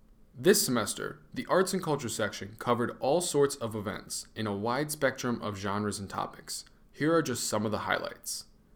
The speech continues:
This year, tickets for Wolfieland increased in price, costing students five dollars per ticket.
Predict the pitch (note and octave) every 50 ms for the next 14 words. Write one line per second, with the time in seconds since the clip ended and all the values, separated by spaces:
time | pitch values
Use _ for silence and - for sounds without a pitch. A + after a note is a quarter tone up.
0 | - - - - - - - _ - C3 E3+ E3+ - - G#2+ F2 C#2+ C2+ - -
1 | - _ _ _ _ _ _ _ _ _ - - E3 F3+ - - - - - A2+
2 | A2 A2 C3 D3 D3 B2+ A2+ G2+ G2 F#2+ F#2 F2+ F2+ - - B2 B2+ B2 - A#2
3 | A2 G#2+ - B2+ G2+ D2+ C2+ - - - - - - - - B2+ B2 B2+ B2+ -
4 | B2+ A2 A2 - C3+ B2 A2+ A2 A2+ - - A#2+ A#2 C3+ C3+ C3 B2 A#2+ A2 G#2
5 | G#2 - - G2 - - G2 - - - -